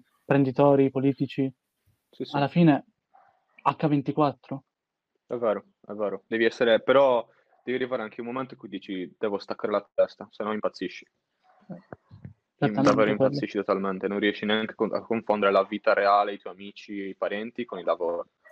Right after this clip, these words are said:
Speaker 2: E lì quando
Speaker 1: No, no,
Speaker 2: diventa un
Speaker 1: questo
Speaker 2: lavoro, raga, dovete sempre essere, capito, forti nel dire: "Basta, adesso taglio".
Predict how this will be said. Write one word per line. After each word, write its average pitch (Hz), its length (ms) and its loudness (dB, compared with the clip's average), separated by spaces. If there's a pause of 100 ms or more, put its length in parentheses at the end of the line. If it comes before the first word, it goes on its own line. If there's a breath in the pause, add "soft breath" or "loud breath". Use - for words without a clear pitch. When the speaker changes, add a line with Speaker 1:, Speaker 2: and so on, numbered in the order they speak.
(340 soft breath)
Speaker 2:
E - 120 0
lì 110 120 0
quando 101 200 -4
Speaker 1:
No, - 60 0
no, 98 100 0
Speaker 2:
diventa 98 120 -4
un 95 60 -4
Speaker 1:
questo - 0 -
Speaker 2:
lavoro, 95 640 4
raga, 90 220 0
dovete 90 260 -6
sempre 90 320 -6
essere, 90 280 -8
capito, 87 580 -8 (220)
forti 110 300 2
nel 95 100 -6
dire: 92 160 -4
"Basta, - 580 -2 (120)
adesso 87 600 -8 (420 soft breath)
taglio". 92 440 0